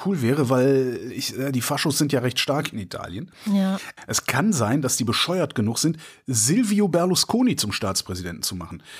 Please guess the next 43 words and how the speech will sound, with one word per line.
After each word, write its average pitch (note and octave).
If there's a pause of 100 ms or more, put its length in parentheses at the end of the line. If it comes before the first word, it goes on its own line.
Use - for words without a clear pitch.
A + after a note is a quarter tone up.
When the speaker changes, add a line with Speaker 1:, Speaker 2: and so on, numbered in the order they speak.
(320)
Speaker 1:
Der G#2+
ist A#2
fünfundachtzig F3+
Jahre D#3
alt, F#3
vorbestraft D#3+
und C#3
eine A#2
Witzfigur. D#3+ (800)
Speaker 2:
Absolut. -
Speaker 1:
Und C3 (320)
der D3+
hat E3+
sich, -
äh, C#3
äh, -
ernsthaft E3
darum D3
beworben, C3+ (340)
obwohl C#3
man D#3+
das -
offiziell D3+
wohl C#3+
gar C#3
nicht -
kann. C#3
Also G2
es -
gibt B2+
jetzt A#2+
nicht D3
so B2
eine A2
Liste, B2
in F#2+
die F#2+
du F#2
dich E2+
eintragen F2
lässt. - (160)
Speaker 2:
Hä? G3
Mhm. F3+